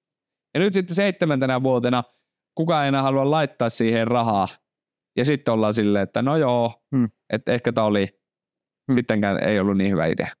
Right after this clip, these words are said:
Speaker 2: Mm.
Speaker 1: Ja tietyllä tapaa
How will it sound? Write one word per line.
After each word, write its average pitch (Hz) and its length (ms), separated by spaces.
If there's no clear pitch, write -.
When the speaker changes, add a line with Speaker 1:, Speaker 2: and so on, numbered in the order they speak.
Speaker 2:
Mm. 120 200
Speaker 1:
Ja 113 160
tietyllä 190 360
tapaa 147 580